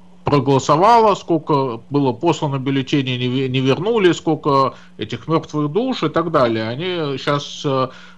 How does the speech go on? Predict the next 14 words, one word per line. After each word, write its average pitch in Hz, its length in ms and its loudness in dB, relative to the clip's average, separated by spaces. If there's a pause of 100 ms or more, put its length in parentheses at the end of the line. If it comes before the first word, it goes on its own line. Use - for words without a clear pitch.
он 123 360 -2
собрал 151 560 2
около, 147 360 -4
там, 127 320 -4 (180)
больше 139 560 -2
шестисот 147 500 -4
тысяч 135 200 -4
долларов, 208 440 0 (160)
э, 127 320 -2
сказал, 123 240 -4
что 139 120 -6
все, 127 180 -2
ему 110 220 -4
уже, 117 400 0